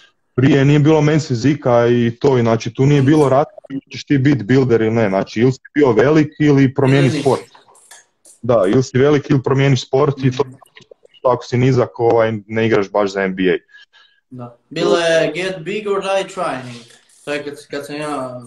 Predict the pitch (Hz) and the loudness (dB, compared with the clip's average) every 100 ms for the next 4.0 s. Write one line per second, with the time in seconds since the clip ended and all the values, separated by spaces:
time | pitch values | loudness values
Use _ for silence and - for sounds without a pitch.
0 | - 151 143 170 156 151 156 147 147 147 | -18 -18 -14 -10 -8 -8 -8 -8 -8 -10
1 | 143 143 135 131 139 143 147 156 139 135 | -10 -8 -8 -8 -12 -8 -4 -2 -4 -6
2 | 147 143 131 139 135 147 135 - 131 135 | -4 -4 -6 -10 -10 -10 -12 -14 -16 -16
3 | 131 123 123 120 120 123 131 127 156 160 | -16 -20 -20 -20 -20 -20 -20 -20 -18 -18